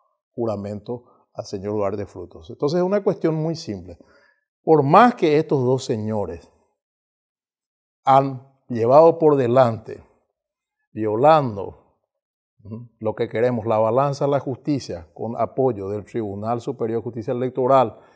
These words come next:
y de la Corte Suprema de Justicia, con un fallo judicial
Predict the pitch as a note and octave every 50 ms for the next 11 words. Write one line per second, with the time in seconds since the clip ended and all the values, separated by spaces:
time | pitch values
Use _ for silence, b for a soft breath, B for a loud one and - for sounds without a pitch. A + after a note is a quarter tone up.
0 | b b b b _ A2+ A2+ A2+ A2+ G#2+ G2+ - - A#2+ B2 A#2+ A#2+ C#3 B2+ -
1 | D3 A#2 - - D3+ C#3 A#2 G2+ F2 E2+ - _ _ _ _ A2+ F#2+ G#2 F#2 G#2+
2 | G#2+ - _ F3 D3 - - - F#2 F2 _ _ _ _ _ _ _ _ _ -
3 | A#2 A#2 C3 D3+ F3 D#3 - - E3+ D3+ D3+ D3 C#3 C3 - - B2+ B2 A#2 G#2
4 | - - C3 A#2 A2 A2 G2+ F2+